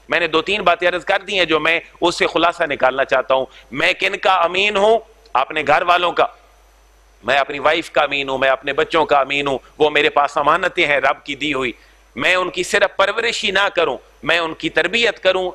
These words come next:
ये अमानत में खयानत नहीं है। और आज की सारी हमारी जोर किस पे है? परवरिश पे, तरबियत पे नहीं है। परवरिश क्या है? मेरा बेटा मोटा होना चाहिए, मेरा बेटा सेहतमंद होना चाहिए,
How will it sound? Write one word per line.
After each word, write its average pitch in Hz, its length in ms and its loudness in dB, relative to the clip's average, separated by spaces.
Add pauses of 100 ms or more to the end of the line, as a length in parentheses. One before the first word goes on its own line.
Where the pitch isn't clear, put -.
ये 180 220 0
अमानत 156 580 0
में 151 160 -2
खयानत 151 440 0
नहीं 156 320 0
है। 123 160 -2 (480)
और 139 140 4
आज 147 380 0
की 180 100 -6
सारी 214 400 0
हमारी 156 380 0
जोर 156 340 0
किस 190 160 -4
पे 185 180 0
है? 156 100 2 (400)
परवरिश 143 380 0
पे, 95 160 -12 (300)
तरबियत 180 420 0
पे 175 100 2
नहीं 165 160 0
है। 131 60 2
परवरिश 185 420 2
क्या 196 160 2
है? 160 160 2
मेरा 170 160 4
बेटा 160 420 0
मोटा 151 260 2
होना 110 200 2
चाहिए, 131 280 -2 (460)
मेरा 160 180 4
बेटा 156 220 0
सेहतमंद 156 480 0
होना 131 180 2
चाहिए, 143 300 -2